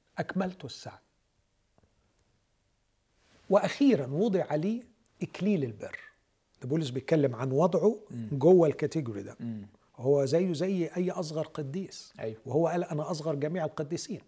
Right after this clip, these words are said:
Speaker 2: مم.
Speaker 1: لما اتكلم عن الكاتيجوري، هو جوه الكاتيجوري ده.
Speaker 2: آه.
Speaker 1: بس جواه بقى قال لك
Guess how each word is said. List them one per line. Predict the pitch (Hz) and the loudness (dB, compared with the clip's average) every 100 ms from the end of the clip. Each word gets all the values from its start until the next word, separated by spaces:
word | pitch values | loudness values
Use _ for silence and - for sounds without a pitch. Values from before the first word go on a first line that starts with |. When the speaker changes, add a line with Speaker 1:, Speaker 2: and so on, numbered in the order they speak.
| - | -18
Speaker 2:
مم. | 107 | -8
Speaker 1:
لما | 151 139 | -4 -4
اتكلم | - 233 175 | 4 4 6
عن | 170 | 0
الكاتيجوري، | - 156 - 165 107 - _ _ _ _ _ _ _ _ - | -2 -4 -2 -2 -4 -8 _ _ _ _ _ _ _ _ 2
هو | 143 139 | 4 10
جوه | 180 294 208 135 202 | 12 12 10 4 -4
الكاتيجوري | 131 - 147 139 113 101 | -6 0 0 0 -2 -8
ده. | - - - | -14 -20 -2
Speaker 2:
آه. | 117 92 - _ _ - - 156 | -2 -2 -8 _ _ -20 -8 -6
Speaker 1:
بس | - | 0
جواه | 156 160 226 330 | 4 8 10 10
بقى | 254 226 233 - | 8 8 6 6
قال | 196 | 4
لك | 180 202 - | 6 4 -2